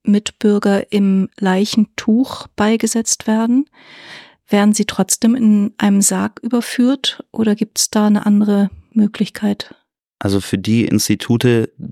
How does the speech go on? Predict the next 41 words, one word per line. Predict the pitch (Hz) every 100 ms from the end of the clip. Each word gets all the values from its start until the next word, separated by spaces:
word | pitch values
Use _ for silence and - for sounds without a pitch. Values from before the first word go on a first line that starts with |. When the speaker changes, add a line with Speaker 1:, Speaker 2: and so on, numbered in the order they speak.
| -
Speaker 2:
die | 101 101
in | - 92
dem | 101
Bereich | 98 92 92 92
tätig | - 113 117 -
sind, | 107 110 - - _ _ -
holen | 95 95
wir | 104
tatsächlich | - 92 98 101 98
mit | 101 92
dem | 87
Sarg | 92 92 -
ab. | 135 _ _
Speaker 1:
Mhm. | 220 202 240 - _ -
Speaker 2:
Der | 90
einzige | 104 107 92
Unterschied | 104 104 110 101 107
ist | -
dann, | 101 104
dass | 98 -
wir | 104 92 95 - - _ _
das | - 95
Kissen, | - 117 - 110
genauso | 101 95 98 98
auch | -
die | 87
Decke, | 104 - 98
die | 95
wir | 92
sonst | 98 107 -
nutzen, | 110 - 104 104 107 _ _ _ _ _
gar | 95 98
nicht | 95
im | 95
Sarg | 92 95 98 - -
haben, | - 104 127 107
sondern | 104 98
wirklich | 98 104 -
nur | 98
das | 92 101
Leichentuch. | 107 - 131 135 135